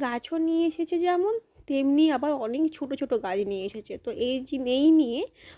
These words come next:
মা আর বাবার মধ্যে লেগে গিয়েছিল তুমুল ঝগড়া, কারণ মা বলেছিল এত ছোট ছোট গাছ বাঁচানো একটু ডিফিকাল্ট, এত ছোট ছোট গাছ। তো যাই হোক, ঝগড়া করার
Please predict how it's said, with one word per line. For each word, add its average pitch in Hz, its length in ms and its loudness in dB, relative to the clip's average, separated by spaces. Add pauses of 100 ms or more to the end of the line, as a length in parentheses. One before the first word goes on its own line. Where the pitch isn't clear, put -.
(100)
মা 233 280 -4 (140)
আর 370 180 -2
বাবার 233 440 2
মধ্যে 240 300 -2
লেগে 226 240 4
গিয়েছিল 226 340 -4 (100)
তুমুল 269 440 0
ঝগড়া, 208 420 -4
কারণ 233 280 -4
মা 226 200 -6
বলেছিল 285 400 -2 (100)
এত 214 200 -6 (100)
ছোট 294 180 -2
ছোট 277 180 0 (120)
গাছ 269 300 0
বাঁচানো 240 420 -4
একটু 247 200 -4 (440)
ডিফিকাল্ট, 277 560 0
এত 247 140 -4
ছোট 269 240 0
ছোট 262 160 2 (120)
গাছ। 240 200 2 (300)
তো - 140 -2
যাই 277 220 0
হোক, 311 200 2
ঝগড়া 247 400 0
করার 262 300 2